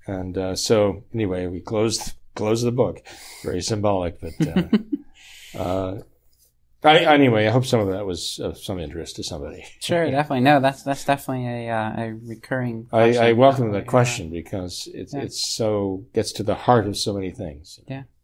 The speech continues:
Speaker 2: definitely. Well, yeah, Father, we have several other things that we'd like to get to, but, uh, perhaps we can save them for a later date.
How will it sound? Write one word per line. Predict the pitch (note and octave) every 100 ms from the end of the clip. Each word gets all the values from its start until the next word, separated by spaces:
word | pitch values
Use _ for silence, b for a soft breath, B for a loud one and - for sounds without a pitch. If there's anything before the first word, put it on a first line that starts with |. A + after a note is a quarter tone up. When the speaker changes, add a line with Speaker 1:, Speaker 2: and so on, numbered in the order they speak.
| _
Speaker 2:
definitely. | D3 - - C#3 - _ B B B -
Well, | E3 D#3
yeah, | D3+ D3+
Father, | C3 E3 D#3
we |
have | D#3 D#3 - -
several | C#3+ C#3 C3+
other | C3 C3 B2+ B2+ _ _
things | C3 C3 B2+
that |
we'd | B2 A#2+
like | B2 B2
to | A#2
get | B2 B2
to, | A#2+ A#2+ A#2
but, | A#2 A#2 -
uh, | A2+
perhaps | A2+ A#2 A#2
we | A2+
can | A2 A2+ A#2
save | - A#2+ A#2
them | A#2 A#2
for | - A#2+ A2+ A2+
a | A#2
later | A#2 A#2 A#2
date. | A#2 A#2 _ -